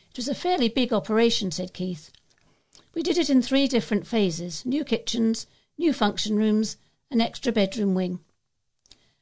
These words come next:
Over the years, they employed hundreds of, hundreds, including young che-, chefs from college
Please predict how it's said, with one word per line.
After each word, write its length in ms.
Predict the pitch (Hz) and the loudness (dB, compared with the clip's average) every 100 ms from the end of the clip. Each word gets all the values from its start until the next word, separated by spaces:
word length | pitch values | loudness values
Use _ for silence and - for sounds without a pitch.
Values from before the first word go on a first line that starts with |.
| _ _ - | _ _ 2
Over 180 | 277 | 2
the 120 | 302 285 | 4 2
years, 320 | 196 202 - | 2 2 0
they 120 | 226 | 0
employed 540 | 214 202 233 226 220 - | 0 0 4 4 4 -2
hundreds 380 | 214 240 277 254 | 0 2 2 -2
of, 160 | 233 240 - | -6 -10 -8
hundreds, 420 | - 294 180 160 | 0 2 2 0
including 500 | 214 202 240 233 240 | -4 -4 -2 -2 2
young 240 | 208 202 214 | 2 2 0
che-, 280 | - 208 - | -2 -6 -4
chefs 400 | - 226 214 - | -4 -2 -4 -6
from 180 | - 262 | -6 -4
college 480 | 226 185 190 - | 0 2 0 -4